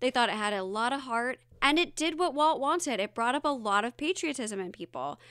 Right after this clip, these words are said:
which was really important to the country at the time because, uh, the country itself was celebrating its bicentennial in nineteen seventy-six.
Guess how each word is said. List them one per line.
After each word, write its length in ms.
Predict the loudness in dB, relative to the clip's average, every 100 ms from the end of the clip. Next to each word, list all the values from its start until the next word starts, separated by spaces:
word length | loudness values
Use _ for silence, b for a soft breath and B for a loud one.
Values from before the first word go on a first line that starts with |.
| B B
which 320 | -2 -2 -2 -6
was 200 | -6 -4
really 200 | -4 -4
important 360 | -2 -4 -4
to 80 | -6
the 100 | -8
country 320 | -6 -6 -6
at 80 | -8
the 80 | -8
time 280 | -4 -2 -2
because, 360 | -4 -6 -8 -12 _
uh, 260 | -2 0 0
the 100 | -2
country 260 | -4 -2 -4
itself 340 | 0 0 0
was 80 | -4
celebrating 460 | -4 -4 -2 -4 -4
its 140 | -6 -2
bicentennial 760 | -4 -2 -4 0 0 0 -2
in 140 | -4 -2
nineteen 400 | -2 -2 -4 -4
seventy-six. 1000 | -4 -4 -4 -4 -6 -6 -6 -8 -16